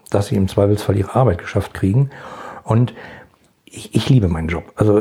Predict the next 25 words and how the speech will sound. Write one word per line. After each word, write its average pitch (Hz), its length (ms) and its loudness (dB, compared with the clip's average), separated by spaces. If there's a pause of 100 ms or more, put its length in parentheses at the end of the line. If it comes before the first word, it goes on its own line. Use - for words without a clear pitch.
ich, - 360 -4
ich - 120 -8
mag 123 320 2
das - 220 -2
Thema, 147 560 0
ich, 110 240 -2
ich 98 160 0
liebe 139 240 2
das 113 180 0
total. 135 440 0
Und 107 100 0
wenn 117 80 2
die 113 60 4
Leute 107 280 2
mich 95 140 -2
fragen, 143 400 2
dann 101 100 -2
antworte 120 380 2
ich 107 100 -4
gern. 110 440 2
Mit 101 100 0
manchen 110 300 0
telefoniere 107 520 4
ich 123 160 -2
und 107 220 2